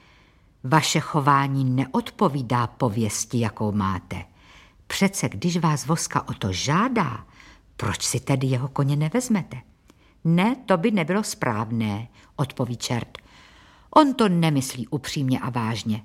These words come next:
takže to neplatí.“ V družném hovoru dorazí brzo do městečka.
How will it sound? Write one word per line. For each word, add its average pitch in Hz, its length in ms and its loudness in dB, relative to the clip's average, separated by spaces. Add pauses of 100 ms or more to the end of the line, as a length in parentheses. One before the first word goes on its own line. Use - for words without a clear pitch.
takže 262 300 2
to 269 120 -2
neplatí.“ 104 500 -4 (960)
V 202 60 -2
družném 185 460 0
hovoru 208 600 2 (320)
dorazí 160 520 2
brzo 131 280 -2
do 127 140 -2
městečka. - 560 -6